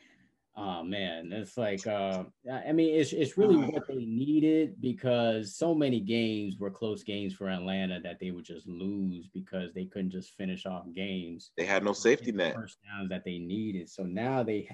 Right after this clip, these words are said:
Speaker 1: yeah, exactly. They have that safety net now. If they need a first down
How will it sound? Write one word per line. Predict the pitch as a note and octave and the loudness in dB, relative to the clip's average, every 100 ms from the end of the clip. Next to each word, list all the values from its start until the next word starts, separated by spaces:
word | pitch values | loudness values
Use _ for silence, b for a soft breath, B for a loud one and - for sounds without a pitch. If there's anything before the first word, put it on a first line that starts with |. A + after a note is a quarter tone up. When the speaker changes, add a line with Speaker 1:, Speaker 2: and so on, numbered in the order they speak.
| - | -8
Speaker 1:
yeah, | C3 | -4
exactly. | F#2+ E2+ C3 B2+ F#2 | -2 0 -2 -2 -4
They | G2+ A2+ | -2 -2
have | A2+ A#2 | -2 -2
that | A2 G2 | -2 0
safety | A#2 A#2 - G2+ | -2 -2 -4 -4
net | G2 F#2+ | -4 -2
now. | G2+ A#2 G#2 F#2+ F#2+ b b _ | 0 0 0 -2 -6 b b _
If | - | -4
they | F#2+ | 0
need | F#2+ A#2+ | 2 2
a | A#2 | 0
first | C3 B2 A2+ | 2 2 2
down | A#2+ B2+ A#2+ G#2 G2 | 0 2 4 2 -2